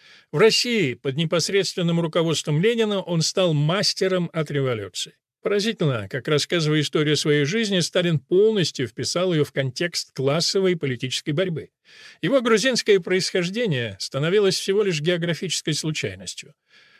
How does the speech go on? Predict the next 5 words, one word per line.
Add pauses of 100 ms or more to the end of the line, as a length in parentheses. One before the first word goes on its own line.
Сформировавший
его
опыт
классовой
борьбы